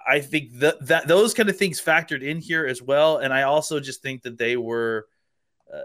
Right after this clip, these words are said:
it was a luxury that they decided they couldn't afford anymore. They knew that they wanted to bring Gallup back.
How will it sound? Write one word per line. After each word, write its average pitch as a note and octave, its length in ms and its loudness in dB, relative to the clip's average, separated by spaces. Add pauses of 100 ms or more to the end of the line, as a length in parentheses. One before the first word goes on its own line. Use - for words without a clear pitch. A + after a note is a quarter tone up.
it A#2+ 160 -4
was C3+ 140 0
a D3 40 4
luxury C#3 400 0
that C#3 140 -12
they C#3 80 -2
decided C#3 380 -2
they B2+ 100 -4
couldn't C3 260 -10
afford C3 400 -8
anymore. F#2+ 360 -12
They A#2 160 -2
knew C3 200 -4
that C#3+ 120 -10
they C#3 120 0
wanted B2+ 340 -4
to A#2+ 60 -14
bring A#2+ 240 -8
Gallup A2 400 -2
back. G#2 440 -4